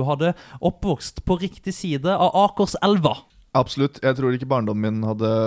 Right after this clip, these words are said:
Speaker 2: vært preget av så mye kriminalitet som den var. Jeg kommer jo fra et, eh,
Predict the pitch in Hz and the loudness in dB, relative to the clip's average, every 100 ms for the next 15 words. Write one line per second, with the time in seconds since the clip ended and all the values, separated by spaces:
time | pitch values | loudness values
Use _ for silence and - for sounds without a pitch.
0 | 110 110 - 123 110 107 110 107 107 107 | 0 -2 -2 0 0 0 -4 -2 -4 -2
1 | 110 104 104 - 156 - - 123 117 131 | -2 -2 -4 -2 -2 -2 -6 -2 2 4
2 | 175 202 - - - - 110 117 113 110 | 2 0 -8 -20 -20 -10 -4 -2 -2 -2
3 | 110 113 110 - - 107 113 | -2 -2 -2 -6 -4 -2 -2